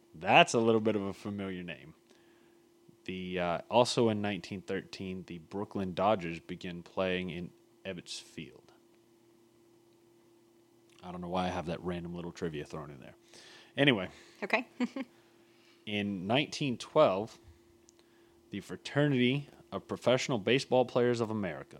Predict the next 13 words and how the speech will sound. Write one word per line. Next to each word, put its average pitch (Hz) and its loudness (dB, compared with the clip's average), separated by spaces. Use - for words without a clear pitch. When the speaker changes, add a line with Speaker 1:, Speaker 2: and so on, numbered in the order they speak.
Speaker 1:
was 76 -14
formed. - -16
It 95 -8
had 92 -2
two 120 2
main 143 4
goals: 107 -2
to 92 -8
eliminate 113 4
the 151 4
reserve 127 6
clause 90 -2
Speaker 2:
Yep. 180 -14